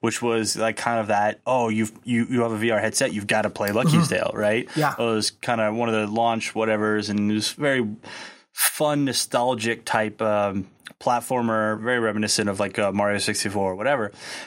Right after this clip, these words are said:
Speaker 1: Um, so they just announced, uh, sequel Super Lucky's Tale, uh,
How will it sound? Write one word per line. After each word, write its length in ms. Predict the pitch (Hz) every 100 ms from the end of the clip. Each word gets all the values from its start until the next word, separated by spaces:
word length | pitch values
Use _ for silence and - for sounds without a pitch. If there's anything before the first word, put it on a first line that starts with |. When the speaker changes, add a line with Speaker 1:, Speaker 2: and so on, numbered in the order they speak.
| -
Speaker 1:
Um, 360 | 117 107 98 95 _ _ _ -
so 280 | - 135 117
they 160 | 135
just 220 | 160 185
announced, 580 | 120 117 104 104 - -
uh, 240 | - 113 104
sequel 320 | - 117 107
Super 320 | - 220 143
Lucky's 340 | 104 95 104 -
Tale, 340 | 92 101 147 - - - - - -
uh, 380 | 107 107 107